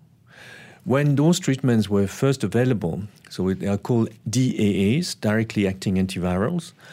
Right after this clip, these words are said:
um, it's a revolution for hepatitis C treatment. You, you, you come from a, a treatment that was, uh, fifty percent cure rate before, uh, pegadricase interferon, with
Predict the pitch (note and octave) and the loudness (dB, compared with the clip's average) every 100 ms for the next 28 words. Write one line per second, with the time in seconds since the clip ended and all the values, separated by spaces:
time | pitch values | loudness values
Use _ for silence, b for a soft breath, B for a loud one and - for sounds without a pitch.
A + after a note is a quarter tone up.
0 | B B B - G2+ G2+ G2+ G2 G2 A2 | B B B -4 0 2 4 4 4 2
1 | - D3 - B2+ D3 B2 A2 F#2+ - - | -2 -4 0 2 2 2 0 0 -4 -10
2 | - - - - - - F2+ F#2 - F2+ | -14 -14 -10 -8 -8 -6 -6 -4 -8 -8
3 | - - - - - - A2+ A2+ A#2+ A#2 | -8 -10 -14 -18 -20 -12 0 0 0 0
4 | B2 - A#2 A#2 E3+ F3+ F#3 C3+ B2 A2+ | 0 0 -2 0 2 4 2 2 2 4
5 | A2 G2+ B B B - - E3 D3+ C#3+ | 4 2 B B B -6 -2 -2 0 2
6 | C3+ B2 G#2 A2 A2 F#2+ - - - G2 | 2 2 2 4 4 2 -4 -6 -4 0
7 | F#2 F#2 - - D3+ - C#3 B2+ C3+ A#2+ | 2 0 -4 -2 -2 -2 -2 0 0 -2
8 | - A#2+ G#2+ A2 G#2 - G2 - G2+ A#2 | 0 0 2 2 0 -4 -6 0 2 0
9 | B2+ B B B B - F#2+ F#2 A2+ A#2 | -2 B B B B -4 -2 0 0 2
10 | A2+ G#2 F#2+ A2 A2 - B2 C#3 C#3 B | 0 2 2 2 0 0 0 0 -4 B
11 | B B B - A#2 A#2 A2 - | B B B 0 2 2 0 -6